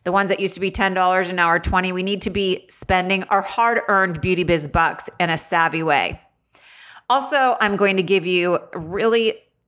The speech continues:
laid out step-by-step scripts so you can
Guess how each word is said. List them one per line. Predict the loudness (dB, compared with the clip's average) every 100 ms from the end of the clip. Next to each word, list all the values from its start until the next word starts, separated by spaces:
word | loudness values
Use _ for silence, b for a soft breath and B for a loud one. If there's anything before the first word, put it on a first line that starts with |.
| _
laid | -6 0 0 2 2
out | 2 2 0 -4
step-by-step | -4 0 0 2 0 0 2 2 2 0 -6 -4
scripts | -8 -2 0 0 -4 -6
so | -6 0 2 4 2 0
you | -6 -2 0 0
can | 0 2 2 2 0 -6